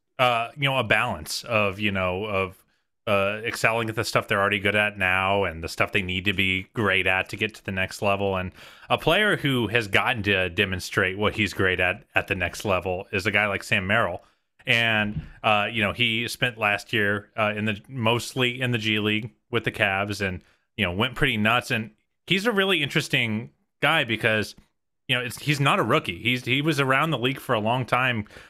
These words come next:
uh, kind of at the end of rotations, maybe not getting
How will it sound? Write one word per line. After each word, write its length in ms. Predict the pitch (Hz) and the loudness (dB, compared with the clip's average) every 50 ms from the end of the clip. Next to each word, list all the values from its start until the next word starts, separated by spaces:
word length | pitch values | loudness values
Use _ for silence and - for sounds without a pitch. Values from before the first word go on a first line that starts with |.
| _ _ - | _ _ 2
uh, 220 | 117 110 104 107 | 2 4 2 2
kind 180 | 107 - 135 127 | 0 0 0 0
of 160 | 107 - - - | -2 -4 -2 0
at 140 | 143 127 - | 0 0 0
the 160 | - 107 101 | -2 -2 0
end 120 | 98 104 110 | 2 4 4
of 120 | 120 113 | 2 4
rotations, 720 | 127 127 113 - - 110 110 - - 123 117 113 110 107 117 | 2 2 2 2 2 0 2 0 0 0 0 0 -2 0 0
maybe 180 | 110 110 113 | 0 0 2
not 220 | 113 117 113 113 - | 2 0 0 0 0
getting 360 | 131 117 110 110 104 101 | 0 0 0 0 -2 -4